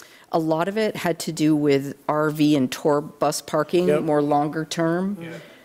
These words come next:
Speaker 1: So R V parking is, has been a real challenge because, um, you know, a lot of 'em, it, and it's, it's a, it's a genuine, they, they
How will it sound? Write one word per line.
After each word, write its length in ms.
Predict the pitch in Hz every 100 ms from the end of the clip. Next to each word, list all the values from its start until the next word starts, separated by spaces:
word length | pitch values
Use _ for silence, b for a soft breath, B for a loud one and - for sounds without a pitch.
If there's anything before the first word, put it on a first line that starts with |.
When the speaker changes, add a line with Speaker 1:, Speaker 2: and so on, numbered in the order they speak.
| B
Speaker 1:
So 600 | - - 170 156 147 - -
R 220 | 175 196
V 520 | 202 214 208 202 196 - -
parking 460 | - 170 - 170
is, 380 | 156 139 135 - -
has 160 | - 147
been 220 | 147 165
a 40 | 147
real 200 | 151 143
challenge 720 | - 156 147 139 135 135 -
because, 680 | 135 151 139 135 135 131 -
um, 480 | 147 135 127 127 135 - - B B B B B
you 140 | 170
know, 160 | 160 139
a 80 | 147
lot 220 | 156 170
of 100 | 170
'em, 160 | 160 156
it, 260 | 131 143 -
and 180 | 185
it's, 340 | 185 180 - -
it's 200 | 175 -
a, 80 | 160 160 - _ _ -
it's 140 | -
a 80 | 160 151 - 165
genuine, 440 | 170 175 175 175
they, 220 | 160 160 156
they 320 | - 165 160